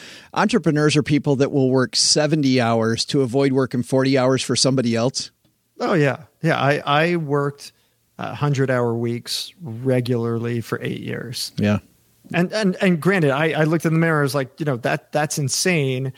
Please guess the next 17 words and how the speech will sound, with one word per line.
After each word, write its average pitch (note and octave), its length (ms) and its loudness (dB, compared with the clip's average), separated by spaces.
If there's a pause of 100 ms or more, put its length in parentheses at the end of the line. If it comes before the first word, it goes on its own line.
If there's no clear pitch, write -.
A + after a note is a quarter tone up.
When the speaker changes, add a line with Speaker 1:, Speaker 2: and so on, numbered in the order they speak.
(300)
Speaker 2:
Maybe D#3 440 4
I C#3+ 60 6
should C#3 180 0
get C3+ 100 4
a C3 40 0
forty C3+ 360 2
hour B2+ 160 4
a A#2+ 80 2
week B2 240 -2
job. A#2+ 560 0 (320)
No, A3 320 4
I'd D#3 160 4
rather E3+ 220 0
work D#3+ 180 -2
for - 140 -8
myself. B2+ 520 -6
Speaker 1:
Yeah. A2 200 2